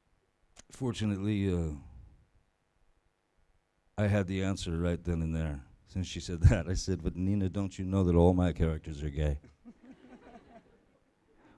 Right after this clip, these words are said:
Which, of course, worried her a lot more. <laughs> Um, that, their,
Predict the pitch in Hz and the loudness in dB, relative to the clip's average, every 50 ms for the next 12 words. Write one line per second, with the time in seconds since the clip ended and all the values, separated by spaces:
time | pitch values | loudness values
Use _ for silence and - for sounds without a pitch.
0 | _ - 92 - - 92 - - 90 90 87 78 78 82 87 85 85 85 78 76 | _ 4 4 4 4 2 2 2 4 4 4 4 4 4 4 4 4 4 4 2
1 | 78 73 71 71 73 73 73 65 62 80 85 85 82 - - 69 65 - - - | 2 2 2 0 0 0 -2 -2 -4 -4 -2 4 8 10 10 10 8 4 -2 -10
2 | - - - _ - - - - - - - - - - - - 117 110 - - | -16 -20 -16 _ -12 -12 -6 -2 0 0 0 0 -2 -4 -2 0 0 -2 -2 -2
3 | - 156 - - - _ - - _ _ _ _ _ _ _ _ 90 92 92 92 | -6 -8 -8 -8 -14 _ -20 -20 _ _ _ _ _ _ _ _ -4 -2 0 0
4 | 95 90 82 82 82 85 - _ _ _ _ _ _ _ _ _ _ _ _ _ | 0 0 -2 -4 -8 -14 -20 _ _ _ _ _ _ _ _ _ _ _ _ _
5 | _ _ _ _ - - 101 92 95 113 120 127 123 - - - _ _ _ _ | _ _ _ _ -10 -8 -6 0 4 4 4 4 2 0 -6 -14 _ _ _ _
6 | 107 92 - 131 131 135 135 143 | -10 -2 0 2 2 2 2 0